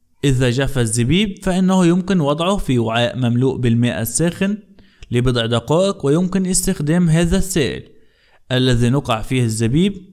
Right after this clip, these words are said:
لإعداد طبق جانبي، واستخدام الزبيب المنقوع على طبق الدجاج أو طبق مع الزبادي العادي.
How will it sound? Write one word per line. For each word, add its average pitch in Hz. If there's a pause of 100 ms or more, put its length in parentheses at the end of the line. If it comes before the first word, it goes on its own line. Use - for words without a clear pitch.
(320)
لإعداد 175
طبق 170
جانبي، 165 (440)
واستخدام 120
الزبيب 117
المنقوع 170
على 117
طبق 117
الدجاج 190 (480)
أو 190
طبق 180
مع 175
الزبادي 151
العادي. 175